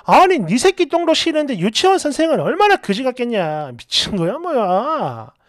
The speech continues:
그게 무의미하든 유의미하든 간에 그딴 건 가보고 판단하라고. 진상, 진상, 개진상, 학부모가 따로 없네, 정말. 그리고 총명한 개뿔.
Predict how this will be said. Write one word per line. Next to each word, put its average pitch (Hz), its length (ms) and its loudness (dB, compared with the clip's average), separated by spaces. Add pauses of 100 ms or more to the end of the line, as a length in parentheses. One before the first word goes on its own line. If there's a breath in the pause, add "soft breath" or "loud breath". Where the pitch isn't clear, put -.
(320 loud breath)
그게 302 380 4
무의미하든 294 840 0
유의미하든 294 680 0
간에 269 680 2 (260 loud breath)
그딴 359 360 4
건 330 140 0
가보고 269 500 2
판단하라고. 196 1200 -2 (300 soft breath)
진상, 320 680 -2
진상, 240 380 -4
개진상, 220 580 -4
학부모가 254 420 -6
따로 254 300 0
없네, 220 200 -2
정말. 160 640 -10 (320 soft breath)
그리고 262 280 -2
총명한 302 640 -4
개뿔. 160 500 -12